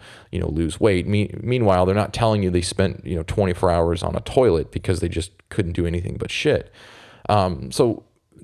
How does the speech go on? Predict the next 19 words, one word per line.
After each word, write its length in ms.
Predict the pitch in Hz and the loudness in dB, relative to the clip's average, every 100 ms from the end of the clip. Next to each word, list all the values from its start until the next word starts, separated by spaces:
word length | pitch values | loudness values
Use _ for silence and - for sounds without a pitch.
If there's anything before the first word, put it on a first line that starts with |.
| - - - - | -20 -20 -14 -2
I 60 | 127 | 0
wanted 360 | 139 196 202 | 2 2 2
to 120 | - | 0
bring 320 | 104 139 123 120 | -2 0 0 0
this 320 | 110 - - _ | 0 -4 -10 _
to 100 | - | -2
the 100 | 98 | 2
limelight 480 | 92 107 123 101 87 | 4 4 4 2 0
because 240 | 107 110 107 | -2 -2 0
I 120 | 117 | 0
know 600 | 110 107 110 113 113 107 - - _ _ - | 2 4 4 6 4 0 -8 -20 _ _ -14
how 440 | - 123 110 104 | -6 0 2 2
exhausting 760 | - 98 90 107 98 98 - 92 | 2 -2 0 2 2 0 -2 0
it 100 | 90 | 0
is 180 | 90 85 | 0 -2
to 80 | - | -8
see 420 | - 95 87 80 _ _ _ _ _ _ _ - | -4 -4 -4 -6 _ _ _ _ _ _ _ -10
weight 300 | 98 110 - | 0 0 2
loss, 500 | 107 98 98 - | 2 2 -2 -6